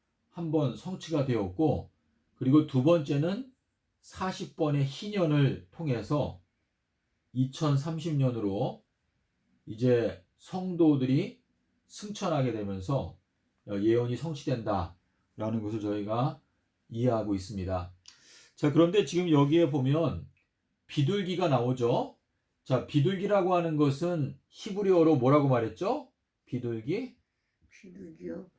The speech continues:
Speaker 1: 네.
Speaker 2: 비둘기는 요나요.
Speaker 1: 비둘기는 요나입니다. 요나라고 이제 여기에 표현되어져 있는데, 어, 노아가 비둘기를 세 번에 걸쳐서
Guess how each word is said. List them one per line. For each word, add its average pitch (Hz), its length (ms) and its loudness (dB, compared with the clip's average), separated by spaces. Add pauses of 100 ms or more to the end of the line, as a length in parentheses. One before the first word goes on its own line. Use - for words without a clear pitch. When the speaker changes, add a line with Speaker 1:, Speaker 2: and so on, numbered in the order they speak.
(100)
Speaker 1:
네. 101 280 -4
Speaker 2:
비둘기는 147 320 -10
요나요. 160 480 -10 (520)
Speaker 1:
비둘기는 139 600 4
요나입니다. 110 840 2 (640)
요나라고 117 1000 -2
이제 101 460 -6 (720)
여기에 107 480 -2
표현되어져 156 640 -2
있는데, 98 600 -2 (760)
어, 117 340 0
노아가 175 960 4
비둘기를 165 840 0
세 226 400 -6
번에 202 360 2
걸쳐서 139 840 0